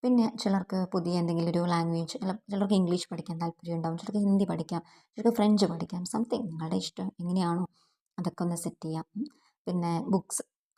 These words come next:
ഓക്കെ, ഒരു മാസത്തിൽ നിങ്ങൾ ചുരുങ്ങിയത് രണ്ട് ബുക്കെങ്കിലും പൂർണ്ണമായിട്ടും വായിച്ചു തീർക്കാനുള്ള സമയം കണ്ടെത്താം. ഇത് ചുരുങ്ങിയതാണ് കേട്ടോ. അപ്പോൾ, ഉം, നിങ്ങൾ, ഏഹ്, നിങ്ങൾക്ക് ഇഷ്ടം പോലെ ഫ്രീ ടൈം കിട്ടുന്ന ഒരാളാണെങ്കിൽ തീർച്ചയായിട്ടും ഒരു മാസത്തിൽ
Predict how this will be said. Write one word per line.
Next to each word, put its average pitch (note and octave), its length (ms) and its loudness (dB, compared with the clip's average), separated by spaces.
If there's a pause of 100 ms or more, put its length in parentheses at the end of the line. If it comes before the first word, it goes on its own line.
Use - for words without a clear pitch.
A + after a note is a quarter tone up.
(160)
ഓക്കെ, - 200 -6
ഒരു A3+ 120 6
മാസത്തിൽ F3 540 2
നിങ്ങൾ E3+ 180 -2
ചുരുങ്ങിയത് F#3 440 2 (100)
രണ്ട് B3 280 2
ബുക്കെങ്കിലും E3+ 540 -4
പൂർണ്ണമായിട്ടും F3+ 680 0
വായിച്ചു E3+ 320 -4
തീർക്കാനുള്ള E3 540 -6 (380)
സമയം E3+ 400 0
കണ്ടെത്താം. E3 380 -4
ഇത് A#3+ 160 2
ചുരുങ്ങിയതാണ് F3+ 640 0
കേട്ടോ. D#3 220 -8 (500)
അപ്പോൾ, F3 280 -4 (240)
ഉം, F3 200 0
നിങ്ങൾ, F3+ 240 2
ഏഹ്, - 800 -6
നിങ്ങൾക്ക് A#3 260 6
ഇഷ്ടം G#3+ 300 2
പോലെ G3+ 180 2
ഫ്രീ G3 180 0
ടൈം G3 220 0
കിട്ടുന്ന F#3 340 -4
ഒരാളാണെങ്കിൽ E3+ 560 0
തീർച്ചയായിട്ടും F3+ 440 -4
ഒരു F3 100 0
മാസത്തിൽ E3+ 540 -4